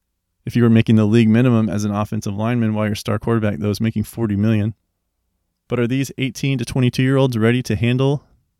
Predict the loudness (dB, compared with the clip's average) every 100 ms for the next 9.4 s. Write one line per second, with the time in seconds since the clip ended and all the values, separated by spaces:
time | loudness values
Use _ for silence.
0 | _ -6 -2 0 0 -2 -4 -10 _ _
1 | _ _ _ _ _ _ _ _ _ _
2 | 0 2 2 2 2 0 0 -2 -2 -2
3 | -2 -2 -2 -4 -4 -4 -2 0 0 0
4 | -4 _ _ _ _ _ _ _ _ _
5 | _ _ _ _ _ -2 0 0 0 0
6 | 0 -6 -4 0 0 0 -2 0 2 2
7 | 2 2 0 0 0 0 2 2 2 0
8 | 0 -2 -2 -2 -2 0 2 2 0 2
9 | 2 2 2 -2